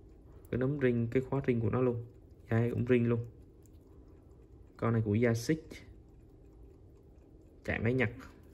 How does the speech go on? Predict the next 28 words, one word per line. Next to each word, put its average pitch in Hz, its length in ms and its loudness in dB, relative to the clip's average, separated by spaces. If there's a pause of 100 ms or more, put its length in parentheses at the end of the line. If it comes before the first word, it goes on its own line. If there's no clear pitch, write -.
(800)
Số - 160 0
ba 135 120 2
tư, 120 160 4
một 113 200 4
trăm 117 180 2
rưỡi. 113 200 4 (600)
Lan 117 160 2
tay 117 100 2
cũng 110 100 0
rất 147 140 0
hay 117 220 4
nè. 117 120 0 (2250)
Size 113 140 2
mặt 110 120 2
hai 113 140 2
lăm 113 180 2
phẩy 113 160 -2
sáu. 127 340 -2 (2750)
Đó, 117 160 -4
lên 113 180 0
tay 110 160 2
cũng 107 140 -2
rất 135 100 -4
hay. 117 180 0 (1080)
Nhìn 101 160 0
cổ 95 160 0
điển 110 160 2
lắm. 135 140 0